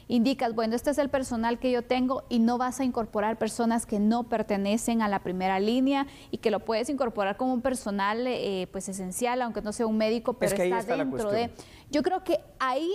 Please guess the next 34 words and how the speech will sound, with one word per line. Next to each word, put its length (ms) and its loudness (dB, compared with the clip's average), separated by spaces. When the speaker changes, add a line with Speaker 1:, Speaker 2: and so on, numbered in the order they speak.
Speaker 1:
es 100 -8
el 140 -2
control 300 -2
que 100 0
también 320 -2
tienen 240 0
que 100 0
tener 280 -2
las 180 -2
autoridades, 580 0
porque 320 -2
por 320 -4
ese 240 0
punto 520 -2
se 260 -2
podría 800 -2
filtrar 500 0
a 100 -2
alguien. 380 -8
Speaker 2:
Hombre, 320 0
ahí 240 2
está 240 -2
la 140 -2
cuestión, 400 -4
porque 360 0
fuera 300 -2
de 100 -2
que 120 -2
se 120 0
puede 300 0
comprar, 500 -2
¿no? 180 -4
Por 160 -2
parte 680 -4